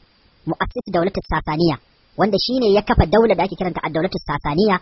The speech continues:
wanda shahararriyar daula ce a tarihi wadda ta yi ƙarfi, ta yi takama, ta ƙasaita, ta burin ƙasa, aka ji ko ina a wannan zamani an santa. Amma an san daula kamar mutum ce, akwai yarintarta, akwai samartarta, akwai tsufanta, akwai mutuwarta. Komai ƙarfin daula wata ran sai ta mutu.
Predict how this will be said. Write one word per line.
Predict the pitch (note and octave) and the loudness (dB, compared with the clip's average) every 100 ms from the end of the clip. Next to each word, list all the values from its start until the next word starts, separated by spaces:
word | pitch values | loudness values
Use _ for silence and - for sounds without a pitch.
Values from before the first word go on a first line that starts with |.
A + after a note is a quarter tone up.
| _ _ D#3+ | _ _ -2
wanda | F3+ - | 0 0
shahararriyar | D#3 D#3 G#3+ B3 G#3 | 0 2 4 4 4
daula | A#3 G3+ | 4 4
ce | F3+ | 0
a | C#3 | -4
tarihi | F3 F3 E3 E3 | -4 -4 -2 -4
wadda | D3+ | -6
ta | - | 0
yi | G3 | 0
ƙarfi, | - - G#3 F#3+ _ | 0 -6 -6 -8 _
ta | - | -2
yi | G#3 | -2
takama, | - D#3+ G3 F#3+ G3+ _ | -4 -2 0 0 -4 _
ta | - | -6
ƙasaita, | - E3 - G#3+ - F3+ _ - | -2 -4 -2 -4 -2 -6 _ -2
ta | |
burin | F#3+ E3 D3+ | 0 0 0
ƙasa, | F#3 G3+ F#3+ - - | -2 -2 -6 -10 -8
aka | G3+ | -8
ji | D#3+ | -2
ko | - B3+ C4+ | 6 6 6
ina | G3 F#3 | 0 0
a | |
wannan | F3 E3 | 0 0
zamani | D#3 D#3+ C#3+ | 0 0 -2
an | D#3 | -4
santa. | D#3 D#3 C#3+ _ _ - | -4 -6 -8 _ _ -8
Amma | D3 | -2
an | E3+ F#3+ | -2 -2
san | F#3 | 2
daula | G3 F3+ | 4 4
kamar | D3 G3+ | 2 -2
mutum | E3+ D#3+ | -2 -4
ce, | D#3 D3 _ - | -6 -10 _ -8
akwai | - F3+ | 0 2
yarintarta, | D#3 C#3 F3+ F3 D#3+ _ | 2 0 -4 -4 -6 _
akwai | - F3 | -4 -4
samartarta, | D#3 - G3 E3+ | -2 -4 -4 -4
akwai | - E3 | -4 -4
tsufanta, | F3+ - G3 | 0 0 0
akwai | - C#3+ | -8 -6
mutuwarta. | - C3+ - _ _ - | -6 -8 -10 _ _ 0
Komai | G3 | 2
ƙarfin | - - | 2 2
daula | G3 G3 | 2 2
wata | D3+ | 2
ran | F#3+ | -4
sai | F3+ | -4
ta | D3 | -4
mutu. | D3 - | -6 -8